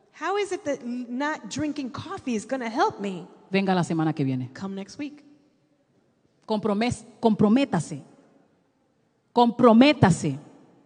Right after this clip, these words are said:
Speaker 2: Make a commitment
Speaker 1: Make a commitment
Speaker 2: de estar aquí la semana que
Speaker 1: to
Speaker 2: viene.
Speaker 1: be here next week.
Speaker 2: Porque ya es tiempo
Speaker 1: Because it's time.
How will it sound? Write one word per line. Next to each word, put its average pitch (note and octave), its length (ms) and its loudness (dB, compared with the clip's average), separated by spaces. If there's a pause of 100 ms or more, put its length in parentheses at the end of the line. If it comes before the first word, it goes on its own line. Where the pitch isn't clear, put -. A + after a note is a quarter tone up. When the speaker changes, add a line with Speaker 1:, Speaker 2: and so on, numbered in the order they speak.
(200)
Speaker 2:
Make B3+ 240 4
a - 20 -4
commitment A#3+ 720 4
Speaker 1:
Make C4+ 300 -12
a - 20 -14
commitment B3 560 -12
Speaker 2:
de G3 80 2
estar G#3+ 220 0
aquí A3 160 -6
la G#3 100 2
semana E3+ 320 -2
que E3 140 -6
Speaker 1:
to D3+ 60 -4
Speaker 2:
viene. C#3+ 180 -6
Speaker 1:
be A#3 100 -6
here A#3 240 -10
next G3+ 420 -12
week. - 320 -14 (320)
Speaker 2:
Porque A#3 300 0
ya A#3 160 -4
es C4 160 -6
tiempo C4 680 -4
Speaker 1:
Because F#3+ 300 -10
it's G3 220 -16
time. F#3 580 -14